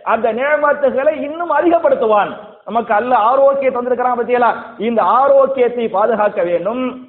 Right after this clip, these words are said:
ஆயுளை கொடுத்திருக்கிறானே, இந்த ஆயுளை அல்லாஹ் நீடித்து வைத்திருக்க வேண்டும் என்று சொன்னால், நம்ம என்ன செய்யணும்? அல்லாஹ்வுக்கு சுக்ரு பண்ணணும். அல்லாஹ்விற்கு நன்றி செலுத்த, நன்றி செலுத்த நமக்கு தந்த நியமத்துகளை பாதுகாப்பதோடு நியமத்துகளை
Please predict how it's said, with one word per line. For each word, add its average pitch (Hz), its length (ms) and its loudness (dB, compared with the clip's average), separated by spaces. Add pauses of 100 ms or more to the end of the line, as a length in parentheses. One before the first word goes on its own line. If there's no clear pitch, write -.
ஆயுளை 302 600 0
கொடுத்திருக்கிறானே, 240 840 0 (140)
இந்த 240 260 -2
ஆயுளை 277 520 2
அல்லாஹ் 240 360 0
நீடித்து 311 500 -6
வைத்திருக்க 233 420 0
வேண்டும் 196 200 -4
என்று 170 140 -4
சொன்னால், 214 440 -2 (140)
நம்ம 220 200 -6
என்ன 320 100 0
செய்யணும்? 233 760 -2
அல்லாஹ்வுக்கு 226 480 0
சுக்ரு 302 280 -4
பண்ணணும். 202 680 -2 (200)
அல்லாஹ்விற்கு 247 680 0
நன்றி 233 400 -6
செலுத்த, 240 400 -2
நன்றி 214 320 -2
செலுத்த 180 640 -2 (260)
நமக்கு 208 420 -2
தந்த 262 360 0
நியமத்துகளை 240 920 -2
பாதுகாப்பதோடு 202 1120 0 (260)
நியமத்துகளை 277 840 0